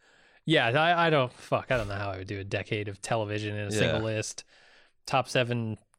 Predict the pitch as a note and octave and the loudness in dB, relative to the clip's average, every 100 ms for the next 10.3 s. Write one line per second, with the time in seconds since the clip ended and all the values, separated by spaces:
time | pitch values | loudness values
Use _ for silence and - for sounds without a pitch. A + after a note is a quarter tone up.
0 | - - - B2 A2+ G#2+ G#2 G#2+ - A#2+ | -18 -14 -8 -4 -2 0 0 -2 2 4
1 | A#2 A2+ A2 - A2 G2 G2 - G2+ G#2 | 4 0 -2 -2 -2 -2 -4 -6 -6 0
2 | G2+ G2 G#2 G2 G#2 G#2 G2+ A2 _ _ | 0 2 -2 -6 -8 -6 -6 -6 _ _
3 | - A#2+ A2+ A2 G#2+ - E3+ D3+ C#3+ D#3 | -2 0 2 2 0 -2 0 4 4 4
4 | - G3+ E3+ D3+ C3 C3 B2+ - C3+ A#2 | 4 4 4 2 2 2 0 0 0 2
5 | A#2+ G#2 - A#2 A2 A2 A2 A2 A2 G#2 | -2 -2 0 0 0 0 2 2 0 0
6 | G2+ G2 - - _ _ _ _ _ _ | -2 -4 -10 -20 _ _ _ _ _ _
7 | _ - - B2 - C#3 C#3+ C#3+ C3+ D3 | _ -6 -4 0 0 2 4 4 4 4
8 | C#3+ D3 C3 G#2+ A2+ A2+ D3 D3 C3 A#2+ | 4 4 2 2 0 2 4 4 4 2
9 | A#2 A#2+ A2+ A2 A2+ G#2+ - A#2 B2 A2 | 2 2 2 2 2 0 0 -2 0 0
10 | G#2 G2+ | 0 -4